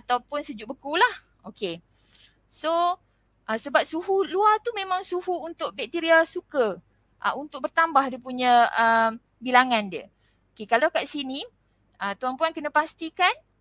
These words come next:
uh, makanan yang dimasak tu mencapai enam puluh tiga degrees. So, kalau ikutkan, ini pun ada dalam borang kendiri. Uh, saya tak pastilah adakah tuan-puan memang,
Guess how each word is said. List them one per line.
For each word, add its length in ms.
uh, 160
makanan 560
yang 80
dimasak 560
tu 80
mencapai 640
enam 160
puluh 160
tiga 320
degrees. 480
So, 160
kalau 160
ikutkan, 560
ini 160
pun 240
ada 240
dalam 240
borang 240
kendiri. 560
Uh, 80
saya 160
tak 160
pastilah 680
adakah 480
tuan-puan 640
memang, 480